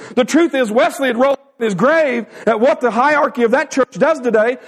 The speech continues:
but its foundation was men and women of prayer. They knew in England that the church was dead. It was going through the system and the motion, and you can see it in our culture, and oh, man. What's our vision, church?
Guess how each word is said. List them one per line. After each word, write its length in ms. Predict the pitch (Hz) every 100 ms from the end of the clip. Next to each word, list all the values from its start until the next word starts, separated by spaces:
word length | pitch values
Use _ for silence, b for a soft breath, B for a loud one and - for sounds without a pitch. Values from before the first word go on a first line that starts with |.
| 240
but 140 | 208 262
its 160 | 254
foundation 640 | - 277 269 269 330 - 269
was 180 | 254 214
men 200 | 302 339
and 140 | 269
women 220 | 302 311
of 80 | 254
prayer. 240 | 294 302 B 294
They 140 | 277
knew 200 | 269 349
in 100 | 359
England 420 | 277 330 320 320 269
that 100 | 262
the 100 | 254
church 320 | 311 370 302
was 180 | 269 190
dead. 300 | 254 311 330
It 100 | 262
was 140 | 214
going 320 | 165 302 349
through 120 | 320
the 80 | 247
system 380 | - 311 311 285
and 80 | 233
the 60 |
motion, 360 | 233 311 311 302 B B
and 120 | 254
you 80 | 311
can 120 | 294
see 200 | - 349
it 40 | 330
in 100 | 320
our 120 | 247
culture, 600 | 254 294 320 320 320 302 B B
and 100 | 240
oh, 340 | 302 311 254 214
man. 420 | 277 262 220 165 _ _ _ _ _ _ _ _ _ _ _ _ _ _ _ _ _ _ _ b b b b
What's 280 | 196 311 311
our 160 | 320 311
vision, 520 | 320 339 269 269 220
church? 680 | - 202 170 143 _ -